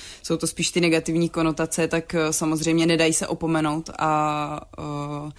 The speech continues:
určitě ta země má, eh, svoje problémy. Eh, zároveň já, když jsem v Kongu, tak stávám, eh, v-, řekla bych, spíš jako s nadšením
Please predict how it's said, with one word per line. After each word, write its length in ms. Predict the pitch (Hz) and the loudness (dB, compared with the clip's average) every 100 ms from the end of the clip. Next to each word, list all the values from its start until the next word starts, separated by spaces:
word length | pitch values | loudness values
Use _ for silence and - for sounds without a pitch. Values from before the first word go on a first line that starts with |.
| - - - | -16 -18 -10
určitě 680 | 151 - 165 160 160 156 147 78 - | -6 -4 0 4 4 4 2 -2 -2
ta 260 | 165 156 | 0 2
země 360 | 156 160 160 160 | 2 2 2 2
má, 580 | 160 156 156 151 151 - | 2 2 2 0 -2 -4
eh, 260 | - 151 151 | -6 -6 -4
svoje 300 | - 160 165 | -2 0 0
problémy. 680 | 165 156 156 156 156 156 175 - - - - - - - - | 0 0 2 2 2 0 -2 -10 -20 -20 -20 -20 -20 -20 -4
Eh, 200 | 170 165 | 0 4
zároveň 400 | 165 165 170 180 | 6 6 4 4
já, 180 | 170 160 | 4 2
když 240 | 165 170 | 0 -2
jsem 200 | - 175 | -2 -2
v 60 | 170 | -4
Kongu, 440 | - 170 165 170 | -2 -2 0 -2
tak 220 | 165 165 - | -2 -4 -4
stávám, 800 | - 165 160 160 160 160 160 160 - | 0 2 4 2 2 0 -2 -4 -10
eh, 20 | - 165 160 156 | -12 -6 -4 -4
v-, 300 | - - - - | -8 -14 -18 -8
řekla 240 | 190 185 165 | -4 0 0
bych, 140 | 170 | 0
spíš 240 | - 185 | -2 -4
jako 180 | 185 - | -4 -4
s 60 | 196 | -2
nadšením 760 | 170 165 - 202 202 196 196 | -2 0 0 0 0 0 -2